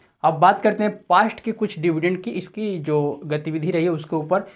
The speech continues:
साल में कंपनी दो बार डिविडेंड देती है, लेकिन जब से कोरोना आया है यानी कि दो हज़ार बीस से कंपनी साल में सिर्फ एक ही बार डिविडेंड दे रही है। पिछली बार कंपनी ने चार फरवरी दो हज़ार इक्कीस को डिविडेंड दिया था दो रुपये प्रति शेयर,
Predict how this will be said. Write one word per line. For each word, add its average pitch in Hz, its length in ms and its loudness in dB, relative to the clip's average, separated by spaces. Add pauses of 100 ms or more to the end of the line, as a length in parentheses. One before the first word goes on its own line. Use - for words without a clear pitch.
(160)
साल 208 260 4
में 208 140 2
कंपनी 190 300 0
दो 170 140 4
बार 165 160 4
डिविडेंड 160 340 0
देती 160 220 -2
है, 196 180 -2 (280)
लेकिन 175 300 0
जब 185 120 4
से 208 160 2
कोरोना 185 460 4
आया 156 200 2
है 175 200 -4 (140)
यानी 156 180 -4
कि 160 80 -4
दो 165 100 -2
हज़ार 156 180 4
बीस 190 260 -4
से - 100 0
कंपनी 165 400 -2
साल 170 260 6
में 170 100 2
सिर्फ 160 260 -4
एक 160 180 -6
ही 190 60 -4
बार 160 280 2 (140)
डिविडेंड 143 420 -4
दे 151 100 0
रही 160 220 -2
है। 214 140 -6 (480)
पिछली 220 240 4
बार 233 160 8
कंपनी 214 320 4
ने 226 80 2
चार 202 260 4
फरवरी 190 240 0
दो 180 100 2
हज़ार 180 180 6
इक्कीस 180 300 2
को 185 100 0
डिविडेंड 156 400 2
दिया 175 160 6
था 202 180 4
दो 160 180 2
रुपये 165 240 2
प्रति 151 300 0
शेयर, 139 280 -8